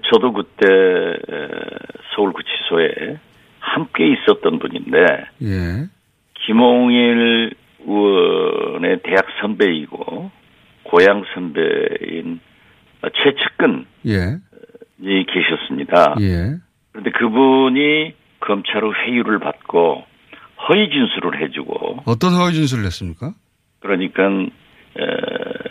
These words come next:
Speaker 1: 김홍일 의원에게 나라 정금으로부터 돈을 받아서
Speaker 2: 예.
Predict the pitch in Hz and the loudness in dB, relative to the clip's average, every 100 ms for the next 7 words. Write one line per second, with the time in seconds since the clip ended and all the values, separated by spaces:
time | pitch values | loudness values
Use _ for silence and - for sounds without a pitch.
0 | - - 104 110 113 101 82 76 69 - | -8 0 6 6 6 4 2 0 -2 -6
1 | - 82 85 78 - - _ - - _ | -4 0 2 0 -4 -18 _ -20 -20 _
2 | - 85 110 113 101 95 87 82 85 85 | 0 4 4 2 -4 -6 -6 -8 -8 -10
3 | - 95 95 92 85 90 85 - - 80 | -10 -4 -4 -4 -2 0 0 -4 -4 -4
4 | - 76 - 76 92 185 98 87 135 | -2 -4 -4 -6 -6 -4 -2 -2 -4